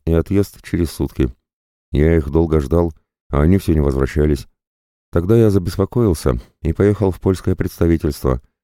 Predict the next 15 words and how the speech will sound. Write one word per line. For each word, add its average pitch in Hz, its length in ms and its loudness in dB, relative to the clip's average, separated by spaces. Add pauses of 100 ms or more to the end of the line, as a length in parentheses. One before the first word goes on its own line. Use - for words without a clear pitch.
(140)
но 80 100 2
мне 92 160 4
там 85 140 0
сказали, 85 540 2
что 82 240 -6
не 107 100 2
знают 80 400 0
никакую 78 500 0
пани 76 320 0
Едвигу 85 440 0 (380)
и 87 100 0
девочку 101 420 0
никогда 78 340 0
не 82 100 2
видели. 65 400 0